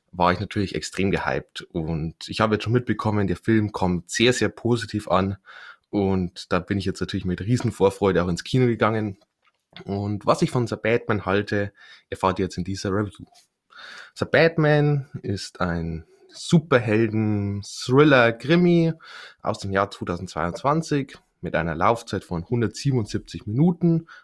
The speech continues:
und einer F S K ab zwölf Jahren. Regie geführt hat Matt Reeves.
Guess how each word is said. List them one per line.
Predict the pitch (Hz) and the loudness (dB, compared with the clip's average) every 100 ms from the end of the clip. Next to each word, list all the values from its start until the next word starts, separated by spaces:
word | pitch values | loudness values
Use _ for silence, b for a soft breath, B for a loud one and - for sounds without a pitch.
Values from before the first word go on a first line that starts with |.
| _ | _
und | 107 | -4
einer | 95 95 - | 0 0 -2
F | 95 | -4
S | 90 - | -8 -8
K | - 98 | -2 -2
ab | 90 - | -2 -10
zwölf | - 90 107 | -4 -2 -2
Jahren. | 78 71 69 _ _ _ _ - - _ _ B B B _ | -6 -8 -12 _ _ _ _ -20 -20 _ _ B B B _
Regie | 135 139 180 156 | -2 0 0 2
geführt | 131 - 127 - | 2 4 2 2
hat | 98 92 - | -2 -2 -2
Matt | 104 - | -2 2
Reeves. | 160 180 170 - | 2 2 0 -8